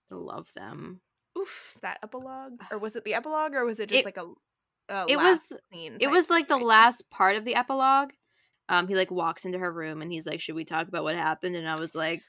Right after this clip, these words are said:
Speaker 1: "Yes, we
Speaker 2: Oof.
Speaker 1: shall." <laughs> And I
Speaker 2: Yes,
Speaker 1: ran
Speaker 2: we
Speaker 1: down to my
Speaker 2: shall.
Speaker 1: room.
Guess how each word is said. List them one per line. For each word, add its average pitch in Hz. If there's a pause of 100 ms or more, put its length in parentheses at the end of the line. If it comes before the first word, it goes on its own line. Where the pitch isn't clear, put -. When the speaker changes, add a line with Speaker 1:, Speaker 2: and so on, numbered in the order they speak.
(180)
Speaker 1:
"Yes, 170
we 330
Speaker 2:
Oof. 359
Speaker 1:
shall." 208
<laughs> -
And -
I 330
Speaker 2:
Yes, 247
Speaker 1:
ran 220
Speaker 2:
we 226
Speaker 1:
down 220
to 233
my 233
Speaker 2:
shall. 208
Speaker 1:
room. 226